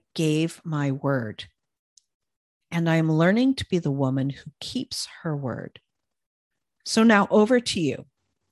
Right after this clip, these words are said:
Where do you say you're going to do something and then don't keep your word to yourself? It's easy, isn't it, sometimes to just slough on ourselves?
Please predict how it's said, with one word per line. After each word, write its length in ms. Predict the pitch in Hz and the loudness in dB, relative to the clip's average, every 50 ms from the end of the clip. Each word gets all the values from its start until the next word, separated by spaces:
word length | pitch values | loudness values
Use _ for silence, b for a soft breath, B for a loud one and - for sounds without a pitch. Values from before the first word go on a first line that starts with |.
| _ b b b b b b b b _ | _ b b b b b b b b _
Where 200 | - 302 381 453 | -4 -2 -2 -2
do 260 | 508 508 494 440 311 | -2 -4 -8 -8 -8
you 320 | 190 175 202 262 330 381 392 | -6 -2 0 2 2 2 2
say 320 | - - - - 139 117 | 0 -2 -2 -2 -4 -4
you're 220 | 117 117 127 143 139 | -4 -6 -8 -8 -6
going 260 | 151 151 143 139 139 | -4 -2 0 0 0
to 100 | 143 135 | 0 -2
do 180 | 139 143 143 | 0 -2 -2
something 600 | 139 - - 147 123 - _ _ 139 131 135 139 - - | -2 -2 -4 -4 -6 -6 _ _ -8 -6 -6 -8 -8 -8
and 160 | 165 170 170 | -8 -4 -2
then 140 | 170 170 165 | -2 -2 0
don't 240 | - 156 165 - - | 0 -2 -2 -2 -6
keep 260 | - - 190 - - | -6 -8 -6 -6 -6
your 100 | 165 156 | -6 -4
word 300 | 151 156 147 147 143 - | -2 0 -2 -2 -2 -6
to 160 | - - 147 | -10 -8 -8
yourself? 500 | 147 - - - - 113 - - - _ _ _ _ _ _ _ _ _ _ _ _ _ _ _ _ _ _ _ - | -8 -8 -8 -8 -8 -8 -10 -12 -14 _ _ _ _ _ _ _ _ _ _ _ _ _ _ _ _ _ _ _ -10
It's 220 | 202 - - - _ _ | -10 -10 -10 -16 _ _
easy, 420 | 233 254 285 262 - 170 147 143 | -2 0 0 0 -2 -2 0 0
isn't 240 | 143 160 - 233 254 | 0 0 2 2 2
it, 180 | 294 320 - - | 2 2 0 -4
sometimes 720 | - - 233 233 233 - 247 247 254 262 269 277 - - - | -4 0 0 0 0 -2 -2 -2 0 0 -2 -2 -4 -8 -10
to 120 | - 196 | -12 -8
just 320 | 202 214 202 202 - - | -4 -4 -4 -2 -4 -6
slough 340 | - - 160 170 190 - - | -8 -4 -2 -4 -4 -2 -4
on 120 | 240 240 240 | -4 -2 0
ourselves? 640 | 240 247 240 - 254 247 254 269 277 277 - - | -2 -2 -2 -4 -4 -2 -2 -4 -6 -8 -12 -20